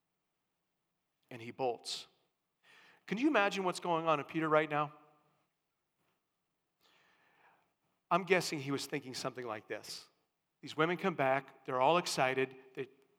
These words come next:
relay the account, and, and I'm guessing something like this starts bubbling up in him. "Is it true? Is it, is it, is it true?"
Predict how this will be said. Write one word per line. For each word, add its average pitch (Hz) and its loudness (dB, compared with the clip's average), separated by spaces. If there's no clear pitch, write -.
relay 165 6
the 185 4
account, 143 0
and, 143 -2
and 139 0
I'm 180 2
guessing 156 0
something 165 2
like 139 2
this 143 -2
starts 147 -2
bubbling 131 0
up 120 -6
in 107 -14
him. 107 -18
"Is 123 -12
it 123 -10
true? 120 -8
Is 123 -10
it, - -12
is 123 -10
it, 139 -6
is 135 -10
it 143 -10
true?" 143 -6